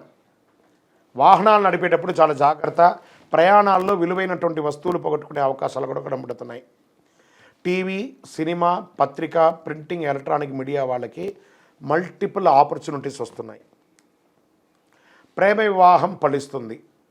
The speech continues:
శని గురువులకును ప్రసన్నం చేసుకోక తప్పదు. శని భగవానుని, గురు భగవాన్ని ప్రసన్నం చేసుకోవాలి. బాగా గుర్తుపెట్టుకోండి, స్త్రీలకు ఇది ఒక మంచి ఒక సమయం అని కూడా చెప్పొచ్చు.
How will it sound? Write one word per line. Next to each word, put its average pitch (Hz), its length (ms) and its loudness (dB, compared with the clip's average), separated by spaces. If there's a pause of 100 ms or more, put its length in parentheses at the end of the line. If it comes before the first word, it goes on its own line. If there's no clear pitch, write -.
(400)
శని 180 280 -2
గురువులకును 185 640 -4
ప్రసన్నం 180 560 -6
చేసుకోక 147 340 -4
తప్పదు. 135 400 -8
శని 120 200 -12
భగవానుని, 156 500 -8 (400)
గురు 147 140 -2
భగవాన్ని 147 400 -2
ప్రసన్నం 139 340 -10
చేసుకోవాలి. 104 400 -14 (2250)
బాగా 175 260 6
గుర్తుపెట్టుకోండి, 175 800 -2
స్త్రీలకు 208 600 -4
ఇది 180 100 0
ఒక 175 120 -2
మంచి 170 460 -4
ఒక 170 140 -6
సమయం 156 400 -6
అని 151 100 -8
కూడా 139 140 -6
చెప్పొచ్చు. 139 580 -8